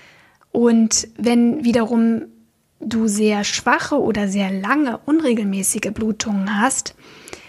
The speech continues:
dann kann das mit der Schilddrüsenunterfunktion zusammenhängen. So, meine Liebe, <laughs> das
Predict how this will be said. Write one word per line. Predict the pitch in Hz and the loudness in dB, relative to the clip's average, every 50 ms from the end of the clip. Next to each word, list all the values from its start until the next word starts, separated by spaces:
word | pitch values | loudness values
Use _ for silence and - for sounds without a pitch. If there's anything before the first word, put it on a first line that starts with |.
| - - _ _ - | -20 -20 _ _ -4
dann | - 220 247 262 269 | -2 2 2 2 2
kann | 254 - 254 240 240 | 2 0 0 0 0
das | 240 - - | 0 0 -2
mit | 233 226 | -2 -2
der | 240 226 | 0 0
Schilddrüsenunterfunktion | - - 240 226 - - 233 208 226 - - 214 202 - 202 196 - 220 202 190 - - 202 202 190 190 | 0 0 0 -2 -2 0 -2 0 0 0 0 0 0 0 -2 -6 -4 -4 -4 -4 -4 -4 -4 -4 -4 -4
zusammenhängen. | - - 202 202 202 185 180 180 185 185 - - 196 190 185 220 - - - - - _ _ _ _ _ _ _ _ _ _ _ _ _ _ _ _ _ _ _ _ _ _ _ _ _ - | -4 -4 -4 -4 -4 -4 -4 -6 -6 -6 -8 -8 -8 -8 -8 -10 -12 -16 -20 -20 -20 _ _ _ _ _ _ _ _ _ _ _ _ _ _ _ _ _ _ _ _ _ _ _ _ _ -4
So, | 220 208 208 208 233 233 233 226 220 | -2 0 2 4 4 6 6 6 4
meine | 202 190 185 185 180 180 | 4 2 -2 -4 -6 -8
Liebe, | 180 190 185 202 - - 202 214 226 - - - - - - - - - - - - - _ _ | -8 -8 -10 -10 -10 -10 -10 -10 -12 -12 -14 -12 -12 -12 -12 -12 -14 -16 -18 -20 -20 -20 _ _
<laughs> | _ - - - - - - - - - - - _ _ | _ -14 -14 -12 -12 -12 -12 -12 -12 -14 -16 -18 _ _
das | - 208 220 233 240 - - - - - | 0 2 2 2 2 0 -2 -4 -6 -12